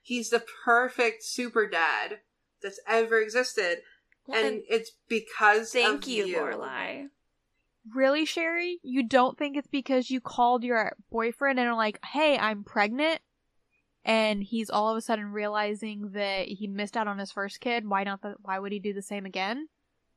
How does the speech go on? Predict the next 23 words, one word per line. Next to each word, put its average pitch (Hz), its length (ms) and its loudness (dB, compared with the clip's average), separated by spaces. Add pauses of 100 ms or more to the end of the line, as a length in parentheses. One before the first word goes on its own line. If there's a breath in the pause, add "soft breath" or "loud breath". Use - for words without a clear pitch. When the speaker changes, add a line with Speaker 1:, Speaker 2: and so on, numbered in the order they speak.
Speaker 1:
Well, 254 140 -2
you 254 100 -2
Speaker 3:
You 254 60 4
Speaker 1:
gotta 330 180 6
Speaker 3:
don't 269 240 6
think 277 220 -2
it's 262 180 2
because 254 360 2
you 240 100 -2
said, 247 240 4 (100)
"I'm 214 320 2
pregnant"? 196 600 -6 (340)
Speaker 1:
But 262 140 2
you 254 120 -4
gotta 240 220 4
think 233 240 -2
that 208 140 -4
Sherry 190 320 -2
had 175 180 -6
no 165 180 -2
idea 160 240 -4
about 143 240 -4
Lorelai 110 460 -4